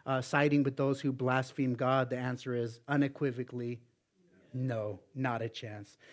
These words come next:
So James says, if you're like Jesus, you will not show favoritism. Then verses eight through thirteen, he sh-, he tells us why favoritism is foul fruit. Or in other words, favoritism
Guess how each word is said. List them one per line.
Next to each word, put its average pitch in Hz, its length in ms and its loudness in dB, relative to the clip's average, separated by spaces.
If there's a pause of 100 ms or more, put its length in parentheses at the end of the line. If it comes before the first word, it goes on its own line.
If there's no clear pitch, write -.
So 147 160 0
James 143 320 4
says, 139 260 4 (140)
if 135 180 -4
you're 151 140 6
like 165 220 8
Jesus, 139 520 2
you 139 120 -4
will 123 100 -2
not 127 240 2
show 135 220 0
favoritism. 113 720 -6 (280)
Then 170 160 8
verses 165 420 8
eight 180 220 8
through 175 300 2
thirteen, 185 720 4 (320)
he 170 140 0
sh-, 185 240 2
he 175 120 4
tells 165 320 6
us 143 100 4
why 139 260 6
favoritism 190 1040 6 (260)
is 139 220 2
foul 143 680 4
fruit. - 580 -6 (220)
Or 147 200 8
in 151 60 8
other 160 220 10
words, 147 280 8
favoritism 160 920 4